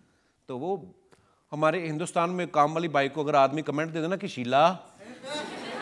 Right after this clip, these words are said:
तो बीवी बाल नोच ले उसके कि "तुम्हें शीला, तुम्हें बड़ी, तुम्हें दिखाई दे रही है।" फिर आगे पीछे की हिस्ट्री निकाल देती हैं, "तुम तो हो ही गलत खानदान तुम्हारा,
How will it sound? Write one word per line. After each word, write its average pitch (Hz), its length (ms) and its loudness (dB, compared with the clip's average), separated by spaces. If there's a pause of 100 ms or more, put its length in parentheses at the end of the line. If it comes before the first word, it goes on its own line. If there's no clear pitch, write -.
(1000)
तो 196 80 6
बीवी 175 340 4
बाल 170 320 10
नोच 165 240 2
ले 156 100 0
उसके 143 280 -2 (1080)
कि 180 80 -6
"तुम्हें 185 300 2
शीला, 185 380 4
तुम्हें 143 340 -4
बड़ी, 120 160 -2
तुम्हें 180 400 -2
दिखाई 214 260 6
दे 233 140 4
रही 254 120 4
है।" 277 260 0 (600)
फिर 160 100 -8
आगे 190 280 8
पीछे 226 300 2
की 214 80 0
हिस्ट्री 185 260 0
निकाल 180 300 6
देती 180 220 -2
हैं, 262 360 -6
"तुम 185 140 -2
तो 208 120 6
हो 180 160 8
ही 269 80 6
गलत 233 240 6
खानदान 170 420 2
तुम्हारा, 135 280 2